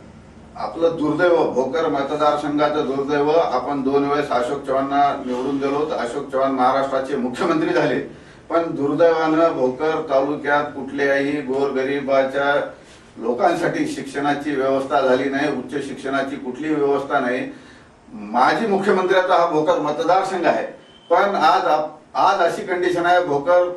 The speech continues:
तालुक्यातील कमीत कमी माझ्या माहितीप्रमाणे एक दहा एक हजार कुटुंब उच्च शिक्षणासाठी, लेकराच्या शिक्षणासाठी बाहेर गावी आहेत.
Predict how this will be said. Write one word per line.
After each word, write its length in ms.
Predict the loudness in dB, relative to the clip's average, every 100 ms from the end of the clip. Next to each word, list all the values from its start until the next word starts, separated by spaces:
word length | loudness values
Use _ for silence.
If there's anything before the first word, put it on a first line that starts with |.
| -10 -6
तालुक्यातील 680 | -2 0 0 0 -2 -4
कमीत 180 | -4 -4
कमी 260 | -6 -6 -4
माझ्या 320 | -2 0 0
माहितीप्रमाणे 600 | 0 -2 -6 -6 -6 -6
एक 140 | -2
दहा 260 | 2 4 4
एक 200 | 0 -2
हजार 300 | 2 4 4
कुटुंब 640 | 0 -2 -2 -2 -8 -14 -20 -16 -12
उच्च 340 | -4 0 0
शिक्षणासाठी, 680 | -2 -2 0 2 0 0 2
लेकराच्या 440 | 4 4 4 4
शिक्षणासाठी 640 | 0 -2 -4 -2 -2 -4 -2
बाहेर 360 | 0 2 4
गावी 260 | 4 4
आहेत. 120 | 2